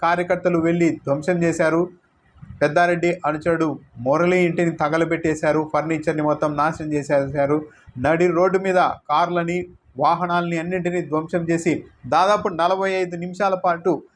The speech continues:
యథేచ్ఛగా తెలుగుదేశం పార్టీ కార్యకర్తలు తాడిపత్రిలో స్వైర విహారం చేశారు.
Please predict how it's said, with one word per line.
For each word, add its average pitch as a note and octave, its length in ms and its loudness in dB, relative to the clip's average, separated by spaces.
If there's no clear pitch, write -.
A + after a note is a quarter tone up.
యథేచ్ఛగా G3 500 2
తెలుగుదేశం F3 680 -2
పార్టీ E3+ 280 0
కార్యకర్తలు E3 640 0
తాడిపత్రిలో D#3 800 0
స్వైర F3 360 2
విహారం F#3 600 2
చేశారు. F3 440 -2